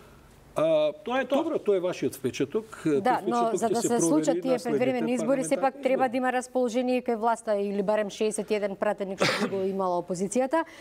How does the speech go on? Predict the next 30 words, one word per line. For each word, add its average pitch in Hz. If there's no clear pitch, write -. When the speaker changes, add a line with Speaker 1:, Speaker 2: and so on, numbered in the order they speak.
Speaker 3:
А, 226
сега 262
не 254
знам, 247
а, 220
како 240
ќе 226
ги, 214
а, 202
мако 226
би 202
сакала 226
и 233
овие 220
разговори 208
со 214
алтернатива 208
што 202
се 196
одвиваат. 233
Видовме 233
дека 214
од 208
она 196
што 190
го 180
кажува 185
Гаши 202
во 175
јавноста, 254